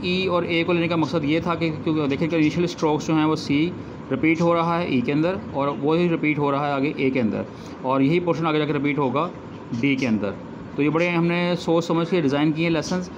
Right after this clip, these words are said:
अगर हम इनको आप बाकायदगी से और मुतवातर करेंगे तो आपकी राइटिंग इम्प्रूव हो जाएगी।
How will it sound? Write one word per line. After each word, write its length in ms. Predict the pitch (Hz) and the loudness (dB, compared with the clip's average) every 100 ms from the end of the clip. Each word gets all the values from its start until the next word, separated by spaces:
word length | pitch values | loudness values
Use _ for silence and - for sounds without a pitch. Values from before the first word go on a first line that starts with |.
| - 120 | -10 -4
अगर 120 | 143 | 0
हम 240 | 160 156 - 147 | 0 0 -4 -4
इनको 200 | 147 170 | 0 0
आप 100 | 147 | 0
बाकायदगी 420 | 143 139 131 160 | 0 -2 0 0
से 240 | 165 175 170 | 0 0 0
और 140 | 151 | 2
मुतवातर 360 | 139 139 135 143 | 2 0 -2 -2
करेंगे 320 | 147 151 156 | 0 0 0
तो 100 | 143 | 0
आपकी 280 | 123 135 139 | 0 -2 -2
राइटिंग 400 | 123 120 175 147 | 0 -2 -4 -2
इम्प्रूव 260 | 139 139 131 | 0 2 2
हो 120 | 117 | 2
जाएगी। 320 | 110 101 104 | 2 0 -4